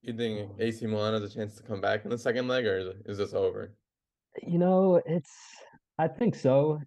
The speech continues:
Speaker 2: It's, it's so weird with it being two teams at, like, playing in the same stadium.
Speaker 1: Yeah, I
Speaker 2: 'Cause
Speaker 1: mean, technically A C Milan was the home team today, but
Speaker 2: <laughs> Yeah.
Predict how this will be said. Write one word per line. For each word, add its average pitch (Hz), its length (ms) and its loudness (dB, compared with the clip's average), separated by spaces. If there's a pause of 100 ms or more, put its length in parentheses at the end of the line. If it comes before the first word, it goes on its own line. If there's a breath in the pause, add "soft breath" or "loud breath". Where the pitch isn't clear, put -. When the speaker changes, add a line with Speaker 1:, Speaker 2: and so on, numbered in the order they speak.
Speaker 2:
It's, 123 260 -4
it's 120 320 2
so 139 280 4
weird 120 340 2
with 110 200 -4
it 113 220 -2
being 117 380 -4 (960)
two 131 160 4
teams 113 540 2
at, 117 200 0 (500)
like, 110 180 -4
playing 117 280 4
in 110 60 2
the 107 60 2
same 110 280 -2
stadium. 127 500 -2 (400)
Speaker 1:
Yeah, 117 200 6
I - 40 6
Speaker 2:
'Cause 120 80 4
Speaker 1:
mean, 113 400 -2
technically 147 380 2
A 120 40 0
C 123 120 -8
Milan 107 260 -2
was 101 120 -4
the 95 80 -4
home 92 240 -6
team 85 220 -12
today, 85 360 -4 (120)
but - 260 -2 (120)
Speaker 2:
<laughs> 139 540 2
Yeah. 117 420 2